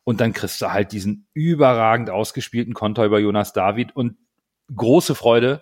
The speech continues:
glaube ich, in, bei allen H S Verinnen und H S Vern.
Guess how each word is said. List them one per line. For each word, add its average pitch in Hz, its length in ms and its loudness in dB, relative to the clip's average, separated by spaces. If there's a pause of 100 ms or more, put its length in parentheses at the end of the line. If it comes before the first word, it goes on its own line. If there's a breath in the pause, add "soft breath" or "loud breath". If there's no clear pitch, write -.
glaube 120 280 2
ich, - 180 -10
in, 113 360 -12 (120)
bei 113 260 -6
allen 127 500 -4
H 123 100 -4
S - 120 -10
Verinnen 120 460 0
und 117 160 -8
H 113 80 0
S 110 100 -6
Vern. 117 300 -4